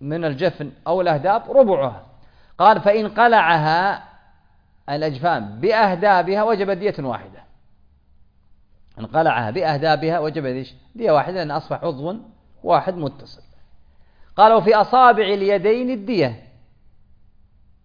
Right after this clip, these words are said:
في الأصابع كلها، قطع كل أصابع مع بقاء اليد كلها الدية، إذا قطع أصابع اليدين أو الرجلين الدية كاملة. قال: "وفي أصابع الرجلين"، أي كلها الدية، "وفي كل إصبع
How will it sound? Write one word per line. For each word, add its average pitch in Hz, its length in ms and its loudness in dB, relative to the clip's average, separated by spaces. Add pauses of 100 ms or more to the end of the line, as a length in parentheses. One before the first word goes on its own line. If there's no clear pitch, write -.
(100)
في 139 80 -10
الأصابع 151 420 0
كلها، 170 200 -4
قطع 190 300 -4
كل 220 180 -4
أصابع 139 360 -2
مع 139 160 -6
بقاء 208 280 -4
اليد 175 180 -4 (1120)
كلها 247 280 -2
الدية، 98 340 -12 (640)
إذا 120 120 -10
قطع 147 380 -4
أصابع 147 320 -2
اليدين 175 520 -4 (220)
أو 170 160 0
الرجلين 143 340 -6 (100)
الدية 143 300 -4
كاملة. 120 600 -8 (720)
قال: 202 180 6
"وفي 220 260 2
أصابع 220 460 4
الرجلين"، 196 680 -2
أي 143 120 -6
كلها 165 680 -6 (140)
الدية، 151 400 -2
"وفي 190 260 -4
كل 294 440 -2 (140)
إصبع 240 640 -2